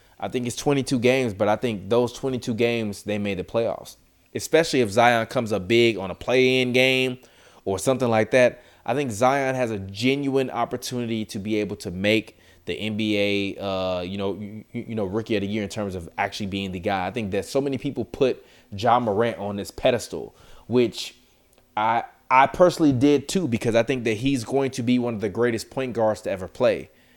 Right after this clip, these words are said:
But when I'm looking at win-loss percentage and what he affects on the floor, Zion to me affects what I'm seeing on the floor, affects the win percentage, affects every aspect of the game. And I think that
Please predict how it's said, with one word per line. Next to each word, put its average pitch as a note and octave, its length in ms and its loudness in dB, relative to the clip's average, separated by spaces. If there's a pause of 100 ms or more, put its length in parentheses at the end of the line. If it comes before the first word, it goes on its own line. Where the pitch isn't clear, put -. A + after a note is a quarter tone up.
(260)
But A2+ 140 6
when A2+ 180 0
I'm A2 140 0
looking C3 280 0
at G#2 200 2
win-loss A#2 500 0
percentage F#2+ 560 -10
and F2 220 -10
what G#2+ 260 -2 (380)
he A#2+ 160 -2
affects - 420 -2
on G2+ 80 -6
the F#2 80 -10
floor, A2 480 0 (460)
Zion B2+ 580 2
to G#2+ 140 -8
me A2+ 280 -4
affects - 680 -6
what G2 420 2
I'm G#2+ 140 0
seeing A2+ 340 -2
on G#2 80 -4
the G#2 80 -4
floor, G#2 460 0
affects A#2 380 -2
the F#2+ 100 -4
win A2 200 -2
percentage, G2+ 460 -4
affects - 440 -4 (120)
every A2+ 320 0
aspect A2 480 -2
of G2 80 -6
the F#2+ 60 -8
game. G2 500 -4 (400)
And G2+ 100 -4
I A2+ 60 -2
think A2 300 -4
that G#2 360 -2